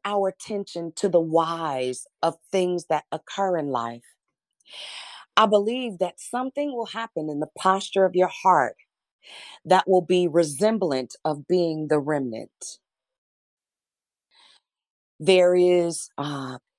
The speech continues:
second story at six forty-four. There is a viral video that's traveling where one of the Karens has an absolute meltdown in Victoria's Secret.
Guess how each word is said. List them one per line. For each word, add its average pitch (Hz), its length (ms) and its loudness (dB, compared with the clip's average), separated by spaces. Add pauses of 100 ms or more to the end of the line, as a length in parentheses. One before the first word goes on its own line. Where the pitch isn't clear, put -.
second 175 440 0
story 127 640 2
at 139 180 0
six - 400 -8
forty-four. 139 800 -2
There 160 360 2 (340)
is 175 160 0
a 175 80 2
viral 160 520 0
video 143 600 -8
that's - 420 -14
traveling 143 720 -8 (920)
where 160 460 -2 (420)
one 180 220 -2
of 170 100 -4
the 160 80 -8
Karens 160 640 -6
has 143 440 -4 (320)
an 156 100 -6
absolute 165 600 -4
meltdown 151 760 -4
in 151 240 -8
Victoria's 143 800 -4
Secret. 117 460 -4